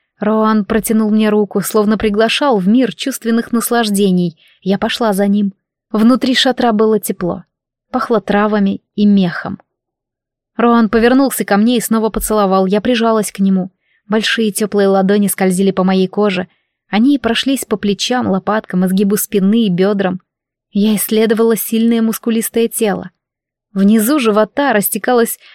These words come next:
приятная истома. Я была целительницей и прекрасно знала о том, что происходит между мужчиной и женщиной, но, тем не менее, многое было для меня в новинку. То, как реагировала каждая клеточка —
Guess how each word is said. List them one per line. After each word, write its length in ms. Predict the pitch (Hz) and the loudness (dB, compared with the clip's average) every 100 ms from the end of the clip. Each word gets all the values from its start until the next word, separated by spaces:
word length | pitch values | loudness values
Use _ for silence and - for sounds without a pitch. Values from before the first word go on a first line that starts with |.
| _ | _
приятная 520 | - 208 196 220 208 190 | -2 0 0 0 0 0
истома. 560 | - 202 202 208 185 - _ _ _ _ - | -2 -2 0 0 -2 -8 _ _ _ _ -4
Я 200 | 190 208 | -2 0
была 220 | 220 226 | 0 0
целительницей 880 | - 240 220 240 247 202 196 - 196 | 0 0 2 0 0 0 0 -2 0
и 20 | |
прекрасно 540 | 196 196 311 302 220 | 0 0 -2 0 -2
знала 340 | 190 214 202 208 | 0 0 2 0
о 40 | |
том, 200 | - 202 | 0 -2
что 180 | - 196 | 0 -4
происходит 580 | 190 214 - 214 190 196 | -2 -2 0 -2 -2 0
между 300 | 202 185 196 | 0 2 0
мужчиной 420 | 226 - 208 208 | 0 0 0 0
и 40 | |
женщиной, 580 | 208 202 180 202 190 185 - - - | 0 0 0 2 2 0 -6 -20 -6
но, 180 | 214 220 | -2 -2
тем 200 | - 233 | 0 2
не 100 | 226 | 4
менее, 300 | 233 240 233 | 4 2 2
многое 480 | 226 233 233 220 214 | 2 2 2 2 2
было 300 | 208 214 208 | 2 2 2
для 140 | 196 | 0
меня 220 | 202 202 | 0 0
в 60 | 202 | 0
новинку. 540 | 208 208 214 190 - - _ _ _ _ _ _ - | 0 0 -2 -4 -10 -14 _ _ _ _ _ _ -2
То, 160 | 302 | 0
как 220 | 294 247 - | 2 0 2
реагировала 640 | 240 233 202 247 247 240 | 2 4 2 0 2 0
каждая 400 | - 226 202 233 | -2 -6 -2 -2
клеточка — 600 | 214 202 202 - - - | 0 -2 0 -4 -10 -16